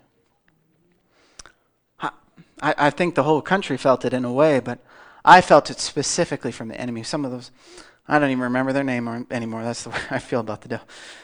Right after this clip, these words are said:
What was, what's those guys that were, um, <sighs> is it isis?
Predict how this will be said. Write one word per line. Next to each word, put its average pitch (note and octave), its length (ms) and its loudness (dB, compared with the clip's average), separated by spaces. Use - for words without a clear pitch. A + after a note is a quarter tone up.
What A3+ 100 2
was, E3 140 -2
what's F#3 180 -6
those C#3+ 160 -4
guys A#2+ 400 0
that A#2 140 -6
were, A2 200 -8
um, G#2+ 220 -8
<sighs> - 880 -20
is B2+ 120 -14
it - 80 -12
isis? - 600 -12